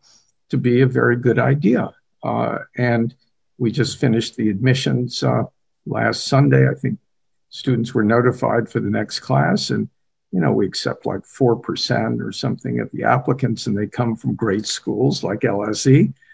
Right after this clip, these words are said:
uh, where it's already tough, uh, to, to get in. Uh, and, and so, uh, whenever I sort of go into action, it's in response to some large trend that I see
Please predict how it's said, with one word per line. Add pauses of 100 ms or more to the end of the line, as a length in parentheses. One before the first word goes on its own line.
(200)
uh,
where
it's
already
tough, (100)
uh, (140)
to, (140)
to
get
in. (380)
Uh,
and,
and
so, (260)
uh, (400)
whenever
I
sort
of
go
into
action, (640)
it's
in
response
to
some
large
trend (720)
that
I
see